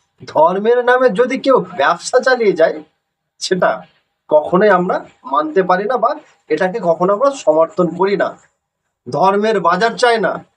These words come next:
ভক্তির অপমানও চায় না। এই ভিডিওটা শেয়ার করুন, যাতে সত্যি সবার চোখের সামনে এসে যায়। আর এখানে শেষ নয় বন্ধু,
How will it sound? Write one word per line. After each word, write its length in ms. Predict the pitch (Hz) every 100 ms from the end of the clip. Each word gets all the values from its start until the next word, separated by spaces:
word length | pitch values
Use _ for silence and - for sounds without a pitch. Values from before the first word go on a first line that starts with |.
| _ _ _ _
ভক্তির 480 | 135 139 - 233 226 -
অপমানও 460 | - - 143 151 156
চায় 240 | 135 110
না। 180 | 101 92 - _ _ _ _
এই 200 | 196 202
ভিডিওটা 400 | 175 196 220 226
শেয়ার 380 | - - 196 220
করুন, 280 | 214 269 190
যাতে 280 | 165 170 226
সত্যি 520 | - 202 185 - 226
সবার 320 | - 180 208
চোখের 320 | - 196 214
সামনে 400 | 190 185 214 285 311 - _ _
এসে 260 | 143 139 151
যায়। 200 | 123 101 - _ _ _ _ _
আর 100 | 262 262
এখানে 360 | 240 226 269 285
শেষ 340 | 277 262 269
নয় 120 | 294 311
বন্ধু, 360 | 294 190 196